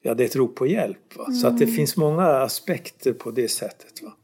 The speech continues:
Speaker 2: Mm.
Speaker 1: Men det vanligaste är nog att man på grund utav en svår livssituation, arbetslöshet, och ofta är det ju också bland männen då ett alkoholmissbruk, alltså att man tar till alkohol för att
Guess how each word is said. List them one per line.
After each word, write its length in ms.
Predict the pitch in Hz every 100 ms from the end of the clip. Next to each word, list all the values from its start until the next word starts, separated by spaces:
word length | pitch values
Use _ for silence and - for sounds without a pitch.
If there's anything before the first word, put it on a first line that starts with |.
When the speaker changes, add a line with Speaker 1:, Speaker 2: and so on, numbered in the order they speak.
| - 247
Speaker 2:
Mm. 460 | 240 240 240 247 -
Speaker 1:
Men 460 | 131 135 135 127 120
det 80 | 123
vanligaste 760 | 147 143 147 190 180 - 156
är 160 | 127 131
nog 220 | 120 113
att 160 | 110
man 160 | 123 117
på 120 | 123
grund 400 | 113 135 147 135
utav 420 | 120 - 117 117 196
en 120 | 120
svår 380 | - 139 147 131
livssituation, 1120 | 123 - - 107 110 - - 139 143 139 123
arbetslöshet, 1200 | 123 113 113 - 117 107 - 123 120 120 110 -
och 280 | 113 117 -
ofta 300 | 110 - 113
är 40 |
det 60 | 110
ju 60 | 110
också 460 | 107 - 117 110 110
bland 340 | 110 107 107 104
männen 380 | 110 113 110
då 120 | 107 107
ett 140 | -
alkoholmissbruk, 1800 | 107 104 - 104 113 104 98 98 - _ _ - 107 - 113 120 117 117
alltså 240 | 117 -
att 220 | 110 - -
man 180 | 113
tar 120 | 110 110
till 260 | 120 110
alkohol 540 | 110 104 - 107 110 107
för 320 | - 107
att 60 | 104